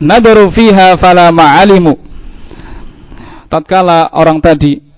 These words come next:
atau hamba yang cerdas tadi memandang dunia, ya, maka mengetahui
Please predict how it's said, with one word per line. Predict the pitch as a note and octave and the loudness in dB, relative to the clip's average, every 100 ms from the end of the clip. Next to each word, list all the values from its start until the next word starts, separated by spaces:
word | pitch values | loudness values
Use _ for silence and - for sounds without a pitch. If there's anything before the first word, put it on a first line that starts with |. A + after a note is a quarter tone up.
| _ _ | _ _
atau | - D3 D#3 | -12 -6 -4
hamba | D3+ D#3+ D#3+ | -2 -2 -2
yang | D#3+ | -4
cerdas | E3 D#3 D3+ | -6 -8 -6
tadi | F3 D#3+ D3+ C#3+ _ _ _ _ - - _ _ - - | -4 -4 -4 -6 _ _ _ _ -20 -20 _ _ -20 -10
memandang | - F3 A#3 G3+ F3+ | -4 0 0 0 -2
dunia, | E3 G3 F3+ E3 D#3+ - - _ | 0 0 0 0 -2 -6 -20 _
ya, | - C#3 C#3+ D#3 _ _ _ _ - | -8 -4 -4 -8 _ _ _ _ -8
maka | D3+ D3 | -4 -4
mengetahui | D3+ D3+ C#3+ D3+ C#3+ D3+ D3+ | -4 -4 -4 -2 0 0 0